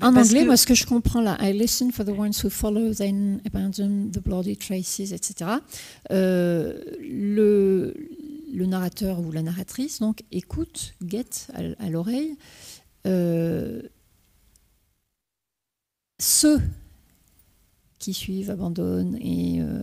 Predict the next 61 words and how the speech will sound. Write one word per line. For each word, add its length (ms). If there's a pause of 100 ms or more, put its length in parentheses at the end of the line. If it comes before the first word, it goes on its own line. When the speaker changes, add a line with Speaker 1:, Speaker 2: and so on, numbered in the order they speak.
(240)
Speaker 2:
Oui, 140
mais 140
c'est 140
la 100
Speaker 1:
les 80
Speaker 2:
virgule 200
qui 60
Speaker 1:
traces. 240
Speaker 2:
tue, 200
là, 180
parce 180
Speaker 1:
Mais 120
Speaker 2:
qu'en 40
Speaker 1:
c'est 100
Speaker 2:
fait, 280 (420)
Speaker 1:
et 80
oui, 80
la, 120
Speaker 2:
si, 180
Speaker 1:
la 80
virgule 380
Speaker 2:
voilà. 220
Speaker 1:
anglaise, 260
oui. 180
Speaker 2:
Et 60
parce 180
que 80
la 100
virgule 320
anglaise, 460
c'est 400 (120)
follow, 640 (540)
then 200
abandon, 640
virgule, 640 (640)
the 60
Bloody 380
Traces, 460
moi 120
je 100
l'ai 100
lu 120
comme 200
ça, 180
si 120
tu 80
veux. 60
Je 80
me 60
suis 120
posé 220
la 80
question 300
de 40
savoir 280
si 120
c'était 360
Abandon 520
the 100
Bloody 360
Traces. 600